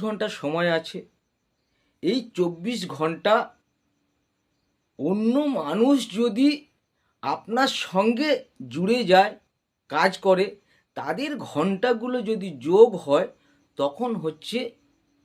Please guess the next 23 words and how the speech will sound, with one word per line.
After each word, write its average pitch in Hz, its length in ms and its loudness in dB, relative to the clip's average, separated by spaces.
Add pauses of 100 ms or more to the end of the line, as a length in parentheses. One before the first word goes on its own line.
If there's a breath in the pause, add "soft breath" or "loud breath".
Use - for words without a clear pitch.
(640)
আনলিমিটেড 180 720 -2 (220)
টাইম 165 220 2 (100)
হয়ে 202 220 -6
যায়। 202 160 -4 (920)
আর 139 120 4 (280)
এর 226 100 0 (100)
একটা - 240 -4 (160)
থিওরি 165 380 0 (100)
আছে, 85 200 -12 (480)
আর 185 280 2 (160)
প্লাস 226 260 6 (300)
টি 220 140 0 (1040)
equal 208 300 4 (120)
to 220 80 2 (380)
income। 113 380 -4 (1080)
আর 208 200 2 (120)
অর্থাৎ - 280 0 (340)
রেট। 170 280 2 (400)
হ্যাঁ 151 160 4
বন্ধুরা, 127 280 -2 (200)
আপনি 226 160 -4 (100)
যদি 240 140 -6 (100)
সারা 175 200 -2